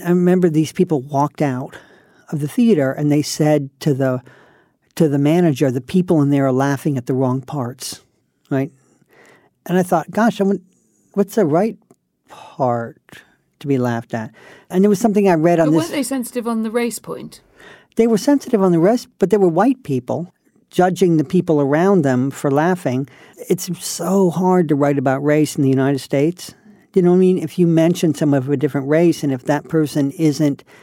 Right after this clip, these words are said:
Speaker 1: perfect, then the audience thinks, "Wait a minute, if I laugh at this, is that wrong of me? If, am I racist if I laugh at this? How is this? How would I?" And you feel them getting snagged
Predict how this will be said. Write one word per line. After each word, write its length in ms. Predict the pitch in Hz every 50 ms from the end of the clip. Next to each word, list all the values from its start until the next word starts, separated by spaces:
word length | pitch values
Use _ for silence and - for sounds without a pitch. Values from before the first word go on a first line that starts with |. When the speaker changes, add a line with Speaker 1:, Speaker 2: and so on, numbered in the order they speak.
| - - - _ _ _ _
Speaker 1:
perfect, 640 | - 202 202 185 - - 147 98 - _ - - _ _ _ _ _ _ _ -
then 140 | 165 156
the 100 | 156 165
audience 420 | 143 151 156 156 156 151 143 131 -
thinks, 300 | - 147 139 131 - -
"Wait 140 | 196 208 208
a 20 |
minute, 220 | 175 135 123 123
if 120 | 123 123 -
I 80 | 165
laugh 380 | 156 147 143 143 165 170 156 -
at 120 | 160 135
this, 300 | - 139 127 135 - -
is 120 | - 135 -
that 180 | 165 156 -
wrong 220 | 147 131 135 156 196
of 60 | 226
me? 240 | 214 226 233 240 226
If, 140 | 185 160 160
am 160 | 156 139 135
I 60 | 131
racist 560 | 127 120 120 131 147 - - 180 175 - -
if 120 | 190 - 202
I 60 | 190
laugh 320 | 185 196 196 190 185 -
at 100 | 233 180
this? 260 | - 220 214 214 -
How 180 | - 202 214 220
is 140 | 208 180 -
this? 220 | 202 185 - - - - - - - - - _ -
How 160 | - 208 208
would 100 | 202 190
I?" 160 | 185 185 180 180 - - - - -
And 100 | 202 185
you 80 | 196 180
feel 340 | 185 - 214 226 226 226
them 200 | 208 180 160 147
getting 260 | 147 156 143 147 147 135
snagged 760 | - - - 151 147 156 165 165 151 139 135 143 135 -